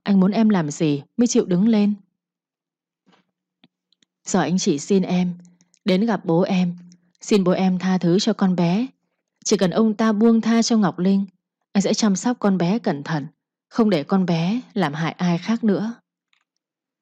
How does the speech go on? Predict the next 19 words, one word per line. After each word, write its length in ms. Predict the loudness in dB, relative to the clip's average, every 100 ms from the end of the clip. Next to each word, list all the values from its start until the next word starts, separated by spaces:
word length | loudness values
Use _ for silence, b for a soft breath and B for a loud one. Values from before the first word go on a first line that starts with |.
| _ _ _ -8
Đi 200 | 2 2
gặp 200 | 2 -2
bố 220 | -2 -2 -2
sao? 280 | -4 -4 -8 _ _ _ _ _ _ -2
Cô 100 | 2
chưa 160 | 2
từng 200 | 2 0
nghĩ 100 | 0
tới 200 | 0 0
việc 280 | 0 -2 -2 -10 -10
sẽ 160 | -6
gặp 180 | -4 -2
lại 160 | -4 -4
ông 180 | -2 -2
ấy 360 | -2 -4 -6 -12 _ -6
sau 220 | -2 -2
khi 220 | 0 -4
khỏi 240 | -2 -6
bệnh. 200 | -4 -6